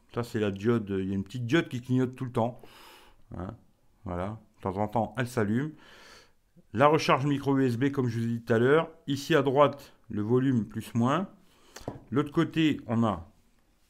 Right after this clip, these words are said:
ici en bas le micro, qui, je vous ai dit, franchement, la qualité est nickel. Pas de problème pour passer des appels et tout, impeccable.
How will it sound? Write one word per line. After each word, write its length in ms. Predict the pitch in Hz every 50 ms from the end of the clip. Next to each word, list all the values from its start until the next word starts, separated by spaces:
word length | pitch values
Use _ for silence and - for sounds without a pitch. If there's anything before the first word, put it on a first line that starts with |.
| _ _ _ _ _ -
ici 260 | 135 139 139 - -
en 120 | 147 143
bas 260 | 139 135 135 123 101 87
le 220 | 98 104 110 151
micro, 460 | 170 180 165 - - - 160 160 131 117
qui, 200 | - - 104 95
je 60 | 95
vous 160 | 101 101 113
ai 60 | 120
dit, 120 | 120 131 131
franchement, 380 | - - 107 - - 131 127
la 80 | 113 95
qualité 440 | - - 101 101 101 101 - 117 98
est 40 |
nickel. 580 | 95 98 101 117 151 147 143 - 123 135 143 139
Pas 160 | - - 123
de 60 | 120
problème 400 | - - - 113 110 123 123 120
pour 160 | 120 107 92 -
passer 200 | 110 110 - 117
des 220 | 107 110 101 104
appels 280 | 110 107 - 123 110 98
et 60 | 101
tout, 160 | 107 110 104
impeccable. 440 | 95 85 98 92 - 101 117 135